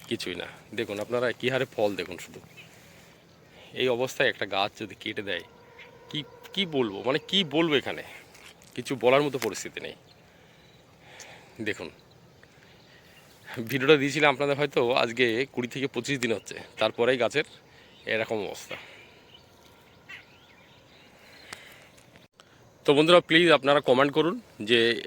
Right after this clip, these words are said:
এরকম পরিস্থিতি কী করা উচিত। যদিও দেখুন কে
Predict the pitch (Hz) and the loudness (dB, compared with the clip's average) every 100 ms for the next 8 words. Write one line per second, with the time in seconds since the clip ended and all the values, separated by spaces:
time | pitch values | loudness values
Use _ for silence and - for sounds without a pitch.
0 | 147 156 175 170 165 - 170 - 185 156 | 4 6 4 0 -2 -2 -4 0 4 8
1 | 131 110 92 - - - - - 113 139 | 6 4 -4 -8 -20 -20 -20 -14 -2 0
2 | 147 190 175 175 165 156 156 135 160 | 6 8 8 6 4 2 2 2 4